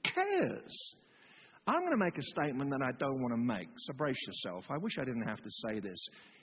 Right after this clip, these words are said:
Interested people are rare. Generally speaking, and I'm not just talking out there, I'm talking us.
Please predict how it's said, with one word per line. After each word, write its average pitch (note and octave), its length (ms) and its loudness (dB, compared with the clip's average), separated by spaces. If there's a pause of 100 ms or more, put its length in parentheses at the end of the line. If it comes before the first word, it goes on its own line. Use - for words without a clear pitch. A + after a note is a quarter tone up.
(140)
Interested A#3 800 -2
people F3+ 420 0
are A#2+ 220 0
rare. G#2 440 -2 (3750)
Generally B3 500 -2
speaking, F3 840 -4 (800)
and F#3 100 -2
I'm C4 60 2
not F#4+ 140 -6
just - 200 -4
talking A#3 300 0
out G#3 240 2
there, F3+ 260 2
I'm C4 140 -2
talking C3+ 600 -4 (160)
us. - 460 -4